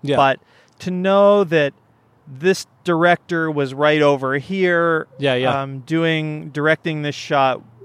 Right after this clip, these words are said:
Speaker 2: uh, while we're sitting, you know, we're sitting at that same place. For me, it makes a big
Speaker 1: I
Speaker 2: impact.
Speaker 1: love it.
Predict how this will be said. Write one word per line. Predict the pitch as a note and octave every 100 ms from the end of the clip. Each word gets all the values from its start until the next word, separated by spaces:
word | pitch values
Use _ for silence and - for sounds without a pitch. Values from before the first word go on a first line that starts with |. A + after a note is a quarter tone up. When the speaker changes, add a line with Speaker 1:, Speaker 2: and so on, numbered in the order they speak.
| -
Speaker 2:
uh, | D3 C3 B2 B2+
while | C#3+ C#3
we're | C3+
sitting, | B2+ - F3+ E3 D3+
you | D#3+
know, | C#3
we're | C3+
sitting | - D#3+ D3
at | C3+
that | C3+
same | C3 D3+ C#3
place. | C#3 C#3 B2+ -
For | C#3+
me, | D3
it | C#3+
makes | C3+ C3
a | C#3 B2 _ - _
big | D3+ C#3+
Speaker 1:
I | C3+
Speaker 2:
impact. | C3+ C#3+
Speaker 1:
love | D#3+
it. | E3 -